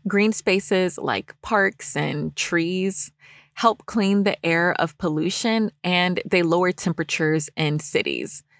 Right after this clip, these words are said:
Housing segregation has trapped Black families in neighborhoods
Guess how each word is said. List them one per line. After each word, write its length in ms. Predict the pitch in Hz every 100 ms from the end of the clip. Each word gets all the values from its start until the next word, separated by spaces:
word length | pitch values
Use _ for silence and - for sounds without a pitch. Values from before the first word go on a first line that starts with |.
| _ _ _ _ _ -
Housing 400 | 208 240 240 226
segregation 960 | - 160 165 151 156 156 - 165 160
has 340 | 175 180 165 -
trapped 560 | - 180 160 - _ -
Black 320 | 170 165 180
families 760 | - 160 165 196 220 247 - - - - -
in 160 | 202
neighborhoods 680 | 175 170 170 175 170 160